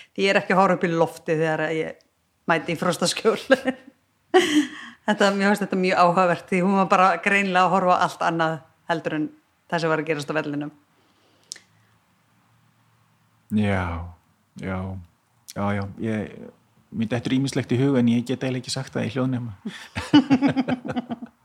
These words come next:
Speaker 2: Já.
Speaker 1: Já.
Speaker 2: En
Speaker 1: En svo
Speaker 2: sko, en í sófanum, sko, þú, þá geturðu, hérna, poppað chili pop og, og, hérna,
Speaker 1: Já, en á vellinum
Speaker 2: og
Speaker 1: úti í
Speaker 2: borð-,
Speaker 1: Englandi, af því
Speaker 2: og
Speaker 1: að
Speaker 2: borða
Speaker 1: þú
Speaker 2: lakrís. Hm.
Speaker 1: Já, reyndar.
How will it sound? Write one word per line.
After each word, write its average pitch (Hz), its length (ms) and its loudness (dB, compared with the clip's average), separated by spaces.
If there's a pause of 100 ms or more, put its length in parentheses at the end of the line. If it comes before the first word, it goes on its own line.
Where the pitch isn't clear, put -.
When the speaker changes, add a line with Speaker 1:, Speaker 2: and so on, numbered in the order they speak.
(1080)
Speaker 2:
Já. 120 920 4 (480)
Speaker 1:
Já. 170 320 -6 (600)
Speaker 2:
En - 60 -2
Speaker 1:
En 131 80 4
svo 240 140 6
Speaker 2:
sko, 190 180 4
en 185 160 -2
í 175 60 -2
sófanum, 190 420 2
sko, 131 160 -4
þú, 165 140 -2 (100)
þá 170 60 2 (100)
geturðu, 160 320 -2
hérna, 127 220 -2 (580)
poppað 127 460 0 (100)
chili 127 320 0
pop 95 320 -4 (160)
og, 101 320 -4
og, 101 140 -8 (100)
hérna, - 360 -12
Speaker 1:
Já, 226 200 4
en 214 80 2
á 233 80 2
vellinum 262 400 4
Speaker 2:
og 233 60 2
Speaker 1:
úti - 20 4
í 262 60 8
Speaker 2:
borð-, 254 100 6
Speaker 1:
Englandi, 220 380 6
af 190 100 0
því - 60 4
Speaker 2:
og - 20 6
Speaker 1:
að 180 80 4
Speaker 2:
borða 143 140 4
Speaker 1:
þú 135 80 4
Speaker 2:
lakrís. - 380 -6 (120)
Hm. 120 140 -8 (180)
Speaker 1:
Já, 180 160 4 (200)
reyndar. 170 420 -4